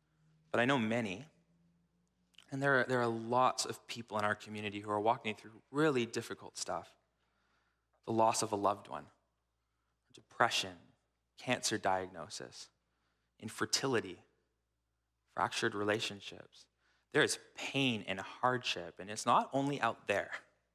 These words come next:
We even experience it in here, even us. And it's so easy to look at that stuff, and, and, and, and in order to make sense of the situations that we're walking through and the, the state of our world, it, it's, it's, it's easy to ask, and it's valid to ask this question,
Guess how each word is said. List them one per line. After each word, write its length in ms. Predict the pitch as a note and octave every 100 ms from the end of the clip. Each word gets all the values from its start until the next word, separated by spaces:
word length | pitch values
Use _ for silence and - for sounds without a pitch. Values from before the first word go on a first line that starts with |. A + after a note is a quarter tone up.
| _ _ _ _ _ _ _ -
We 80 | D#3
even 120 | B2
experience 580 | - - - A2+ G2+ G2+
it 60 |
in 100 | G#2
here, 200 | G#2+ B2+
even 200 | G2+ G#2 -
us. 440 | C#3 G#2 - - - _ _ _ _ _ _ _ _ _ _ _ _
And 80 | B2+
it's 100 | -
so 300 | - E3 G3
easy 300 | E3 F3+ F3
to 180 | E3 -
look 380 | C3 B2+ F3 F3+
at 100 | C3
that 180 | C#3 -
stuff, 380 | - D#3 D3+ C3
and, 180 | A#2+
and, 320 | A#2+ A#2+ A#2+ A#2+
and, 220 | A#2+ - A#2+
and 140 | A#2
in 100 | B2
order 180 | C#3 G#3+
to 140 | D3
make 160 | D3 B2+
sense 380 | - F3 G3+ E3
of 100 | C3
the 60 |
situations 720 | - E3+ E3 D3+ D#3 D3+ C3+
that 140 | B2 B2
we're 140 | B2+
walking 400 | A#2+ C3+ D#3+ C3+
through 140 | B2
and 100 | A#2
the, 60 | A2+
the 120 | B2
state 280 | B2 C#3+ D#3
of 120 | C3+
our 120 | B2
world, 320 | A#2+ D3+ C#3 A#2+ - - - -
it, 160 | D#3+ E3
it's, 220 | D3+ D3
it's, 280 | D#3 D3 - -
it's 180 | C#3+ -
easy 320 | F#3 A3+ A3
to 200 | F3 -
ask, 200 | E3 E3+
and 100 | D3
it's 80 | C3+
valid 540 | A#2 F#3 A3 C4 E3
to 180 | - D3
ask 220 | C3+ -
this 160 | B2+ -
question, 420 | - C#3 - B2+